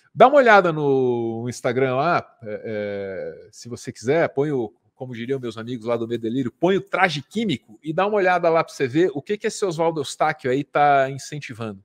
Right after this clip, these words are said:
né? Há um incentivo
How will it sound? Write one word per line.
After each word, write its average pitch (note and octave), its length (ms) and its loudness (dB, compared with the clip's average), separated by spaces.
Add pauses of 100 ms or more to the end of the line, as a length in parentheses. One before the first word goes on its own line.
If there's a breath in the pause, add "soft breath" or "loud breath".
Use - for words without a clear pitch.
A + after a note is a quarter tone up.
(120)
né? C3 160 -8 (500 loud breath)
Há F#3+ 520 4
um F3+ 120 -2
incentivo E3+ 920 -4